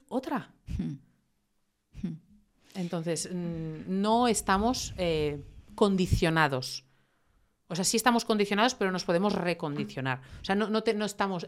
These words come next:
Speaker 1: destinados, no tenemos un destino escrito.
Speaker 2: Mm.
Speaker 1: Tú tienes, si tú quieres, tienes que querer, escribir tu nuevo destino.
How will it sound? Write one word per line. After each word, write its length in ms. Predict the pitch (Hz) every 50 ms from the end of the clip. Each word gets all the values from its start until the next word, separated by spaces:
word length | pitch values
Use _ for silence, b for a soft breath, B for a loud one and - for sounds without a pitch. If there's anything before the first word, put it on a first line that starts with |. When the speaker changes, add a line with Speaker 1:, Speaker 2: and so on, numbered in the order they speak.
| 175
Speaker 1:
destinados, 580 | 170 175 180 165 - - 185 160 156 156 147 147
no 80 | 165
tenemos 300 | 165 180 175 170 165 -
un 120 | - 165 156
destino 340 | 156 139 - - 151 139 135
escrito. 420 | - 160 160 156 135 131 143 143
Speaker 2:
Mm. 80 | 139 135 b b b b b b b b b b -
Speaker 1:
Tú 160 | - 214 208
tienes, 340 | 202 - 185 170 170 240 277
si 140 | - - 175
tú 200 | - - 190 190
quieres, 400 | - - 156 147 202 233 - -
tienes 220 | - 156 147 143
que 100 | - 151
querer, 340 | - - 135 147 214 294 - b b b b b b b _ _ _ - - - - - 202 -
escribir 460 | 170 - - - 156 143 143 147 143
tu 100 | - 190
nuevo 220 | 175 165 160 185
destino. 460 | 190 175 - - - 170 220 240 -